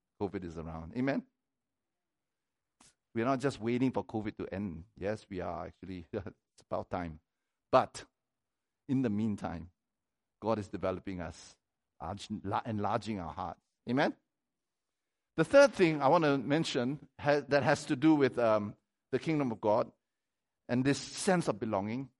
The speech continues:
is a certain way in which we relate to one another, not just our heart, but to how we relate. And so let's have a look at this.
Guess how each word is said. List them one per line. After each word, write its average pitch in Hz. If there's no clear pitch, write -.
is 196
a 180
certain 247
way 175
in 151
which 147
we 135
relate 135
to -
one 113
another, 101
not 113
just 110
our 87
heart, 135
but 101
to 120
how 143
we 131
relate. 98
And 123
so 180
let's 170
have 156
a -
look 143
at 110
this. 143